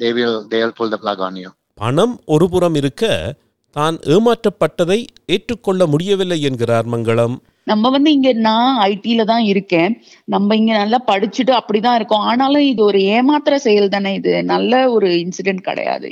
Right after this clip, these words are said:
Speaker 3: எல்லாரும் இங்க இருக்கவங்க எல்லாம் கஷ்டப்பட்டு சம்பாதிக்கிறவங்க தான். எல்லாருக்கும் எல்லா விஷயமும் தெரிஞ்சவங்க தான். ஆனாலும் வந்து மாட்டி ஏமாந்துடுறோம். அது, அதுதான் இன்னும் கொஞ்சம் கஷ்டமா இருந்தது எனக்கு.
Speaker 2: மங்களத்திற்கு நடந்தது போல்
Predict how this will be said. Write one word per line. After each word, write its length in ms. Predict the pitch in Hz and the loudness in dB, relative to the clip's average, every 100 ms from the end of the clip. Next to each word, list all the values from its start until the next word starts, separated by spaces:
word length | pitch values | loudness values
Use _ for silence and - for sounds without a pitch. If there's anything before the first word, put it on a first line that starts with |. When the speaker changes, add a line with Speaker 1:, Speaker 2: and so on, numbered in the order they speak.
| - | -4
Speaker 3:
எல்லாரும் 320 | 165 180 254 | -2 0 0
இங்க 120 | 254 226 | 0 0
இருக்கவங்க 400 | 196 226 220 208 | 0 -2 -2 -2
எல்லாம் 180 | 220 247 - - | -4 -6 -12 -16
கஷ்டப்பட்டு 420 | - 170 - 190 - | -8 -6 -4 -2 -2
சம்பாதிக்கிறவங்க 640 | 202 185 185 190 185 175 175 | 0 0 0 -2 -2 -2 0
தான். 180 | 190 226 180 | 0 2 2
எல்லாருக்கும் 380 | 190 196 226 | 0 0 0
எல்லா 120 | 185 185 | 0 0
விஷயமும் 420 | 185 202 202 202 | -2 -4 -4 -2
தெரிஞ்சவங்க 440 | 185 202 196 185 196 | 0 0 0 -2 -4
தான். 120 | 208 190 | -4 -6
ஆனாலும் 360 | 196 208 208 | -4 -2 -4
வந்து 200 | 190 190 202 185 - - _ | -4 -2 0 -2 -6 -20 _
மாட்டி 420 | - 185 180 185 185 170 | -4 -2 -2 -2 0 0
ஏமாந்துடுறோம். 580 | 175 175 165 160 156 - - 180 185 - | 0 -2 -4 -6 -8 -12 -12 -10 -8 -6
அது, 180 | 170 180 | -4 -2
அதுதான் 640 | 175 170 196 220 240 226 190 | -2 0 0 2 2 2 0
இன்னும் 220 | 190 190 | -2 -4
கொஞ்சம் 200 | 190 151 | -6 -4
கஷ்டமா 300 | 160 - 185 | -6 -6 -8
இருந்தது 340 | 180 175 165 165 | -8 -8 -12 -14
எனக்கு. 280 | 170 - - _ 95 | -16 -14 -16 _ -10
Speaker 2:
மங்களத்திற்கு 680 | 113 214 254 247 254 - 240 143 | -6 -2 0 0 -2 -4 -2 0
நடந்தது 380 | 143 190 185 185 | 0 0 0 0
போல் 280 | 190 247 | 0 0